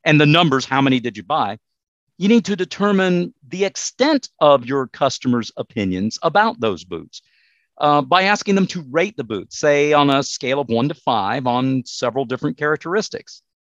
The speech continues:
right? So when you do that, you not only get the discrete values that you can plot on the graph, you know, the one to five, right? Um, but you also get more depth into your observations and can therefore tease out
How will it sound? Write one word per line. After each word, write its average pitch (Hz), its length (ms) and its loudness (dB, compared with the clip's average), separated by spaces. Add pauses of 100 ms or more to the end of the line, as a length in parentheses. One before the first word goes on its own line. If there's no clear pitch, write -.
(100)
right? 131 240 0 (160)
So - 280 2 (460)
when 170 200 2
you 170 60 2
do 180 140 0
that, 220 340 2
you 226 100 2
not 277 180 4
only 254 200 2
get 240 180 -6
the 180 60 -10
discrete 196 600 -6
values 147 800 0
that 139 160 -2
you 135 40 0
can 127 100 4
plot 147 240 2
on 117 80 2
the 104 80 -2
graph, 127 320 0
you 123 80 2
know, 107 60 0
the 101 100 -4
one 107 220 -4
to 104 40 -8
five, 120 460 -4 (200)
right? 110 240 -4 (520)
Um, 123 400 0 (160)
but 143 240 -2
you 170 120 0
also 101 680 2 (280)
get 127 240 -2
more 160 520 0 (240)
depth - 400 0 (100)
into 160 280 -2
your 151 340 0
observations 143 960 0
and 127 160 0
can 120 220 0
therefore 127 560 0 (380)
tease 208 500 -4 (120)
out 170 280 2